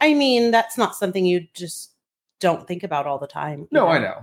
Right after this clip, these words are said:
Speaker 1: Like, I'm pretty sure that's pretty heavy on his mind all the time. But, I mean, I think that, it, uh, you know, and it, it clearly wasn't something, it seemed like she didn't know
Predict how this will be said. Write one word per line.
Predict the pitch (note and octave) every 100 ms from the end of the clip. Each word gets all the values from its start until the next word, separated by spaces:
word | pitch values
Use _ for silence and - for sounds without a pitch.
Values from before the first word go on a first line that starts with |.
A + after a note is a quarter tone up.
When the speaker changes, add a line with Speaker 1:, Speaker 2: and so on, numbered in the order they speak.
| A#2
Speaker 1:
Like, | F3+ E3+ -
I'm | G#3+ F4
pretty | E4 D#4
sure | - D4 B3+
that's | A3+ A3+ - - _ -
pretty | C4 A3
heavy | G#3+ G3 F#3
on | E3+
his | E3 G3
mind | F3 E3
all | D#3+ E3+
the | D#3
time. | F3 C#3 A#2+ E3+ _ _ _ _ _ -
But, | G#3+ G#3+
I | B3
mean, | A#3 G#3+ G#3
I | - - A3+
think | A3+ A3 A3
that, | G3
it, | -
uh, | F#3+ - - _ _ _ _ _ _ -
you | F4
know, | A#3
and | C4+
it, | C#4 G#3
it | B3
clearly | - E4+ D4+
wasn't | B3+ A3+
something, | - A3 G#3 G#3+ G3+ G3 - _ _
it | F#3 F#3
seemed | - A3 G3
like | F#3
she | F#3 - F#3+
didn't | F3 D3+ E3+
know | F#3 F3+ C#3 - G#2+ F#3+